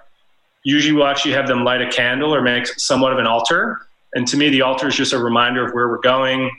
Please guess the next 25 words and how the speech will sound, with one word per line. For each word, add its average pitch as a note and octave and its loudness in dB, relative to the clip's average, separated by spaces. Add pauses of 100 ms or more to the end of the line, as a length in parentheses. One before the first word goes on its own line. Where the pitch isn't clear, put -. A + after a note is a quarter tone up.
some - -6
photos C3 0
of B2 -4
people C3 -2
that B2 2
we A#2+ -2
want A#2 0
as A2+ -2
allies A#2+ 0
on A2+ 0
our A2 -2 (300)
journey. B2+ -2 (800)
They'll C3 2
usually C#3 2
light C3+ 0
a C3 -6
candle C3+ 0
and C3 0
just B2 -2
set B2+ 2
an B2+ -2
overall B2 0
intention. C3 -2 (880)
You B2+ -4
know, B2 0